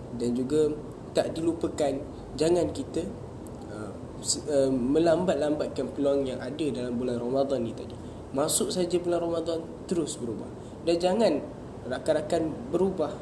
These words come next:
hanya pada awal bulan Ramadan. Teruskan berubah sehingga akhir bulan dan seterusnya, membawa perubahan tersebut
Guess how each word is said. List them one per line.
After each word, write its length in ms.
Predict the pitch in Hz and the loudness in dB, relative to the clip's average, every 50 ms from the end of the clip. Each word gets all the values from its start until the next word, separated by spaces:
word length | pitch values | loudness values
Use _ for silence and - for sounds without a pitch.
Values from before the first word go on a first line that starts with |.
| - - | 0 2
hanya 240 | 170 196 214 190 - | 2 4 2 0 0
pada 240 | 147 131 - 117 | -2 -2 -2 -2
awal 400 | - 135 147 170 202 202 175 175 | -2 -2 0 2 4 4 4 4
bulan 240 | 180 180 180 185 180 | 2 0 0 0 2
Ramadan. 480 | 180 196 202 202 202 196 175 143 - - - - - - - - - - - - - - - - - - | 4 4 6 6 6 4 2 0 -2 -4 -8 -12 -12 -12 -12 -12 -12 -12 -12 -14 -14 -14 -14 -10 -2 6
Teruskan 560 | - 226 254 262 233 - - - 165 156 147 147 | 8 8 10 8 6 6 4 4 4 6 6 4
berubah 320 | 147 147 143 147 135 131 | 2 2 2 2 0 0
sehingga 480 | - - 160 151 151 143 139 117 117 117 | -2 -2 0 0 0 0 0 -2 -2 -4
akhir 320 | - - 175 180 165 - - | -2 2 4 4 4 2 0
bulan 280 | 143 131 127 123 120 120 - - - - - - | 0 0 0 0 0 -2 -6 -8 -12 -12 -10 -2
dan 160 | - 139 139 | 2 2 2
seterusnya, 720 | 139 - 143 131 - 165 180 180 185 - - 143 139 135 127 135 | 4 2 0 0 0 2 2 2 2 2 2 2 2 2 0 0
membawa 400 | 131 135 139 139 151 175 202 208 | 0 0 2 6 8 12 12 12
perubahan 480 | 185 - 156 147 117 123 139 151 135 - | 10 10 4 0 0 0 0 0 -2 -2
tersebut 400 | - 123 - - 117 127 165 | -2 -4 -4 -2 0 2 2